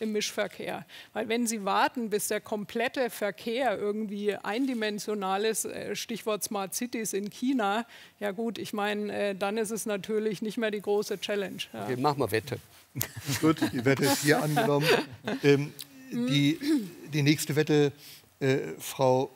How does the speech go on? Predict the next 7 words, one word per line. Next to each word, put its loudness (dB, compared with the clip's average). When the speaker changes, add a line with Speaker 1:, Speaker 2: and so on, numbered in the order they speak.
Speaker 3:
Müller, 6
wenn 0
Sie -2
sagen, 2
äh, 2
das -2
neue 6